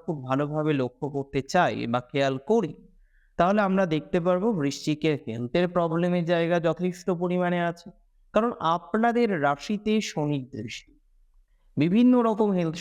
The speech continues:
সমস্যা, আজকে এটা, কালকে সেটা, আর যে সমস্যাটাই শুরু হচ্ছে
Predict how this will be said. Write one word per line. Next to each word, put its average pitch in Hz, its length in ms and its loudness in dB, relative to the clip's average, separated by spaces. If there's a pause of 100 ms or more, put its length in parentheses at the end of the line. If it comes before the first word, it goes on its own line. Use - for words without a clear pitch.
সমস্যা, 110 480 -6
আজকে 123 320 0 (120)
এটা, 160 200 -2 (120)
কালকে 120 320 -4
সেটা, 160 320 -2
আর 156 60 -4 (160)
যে 160 120 2 (220)
সমস্যাটাই 160 640 -2
শুরু 175 260 -4 (100)
হচ্ছে 135 320 -4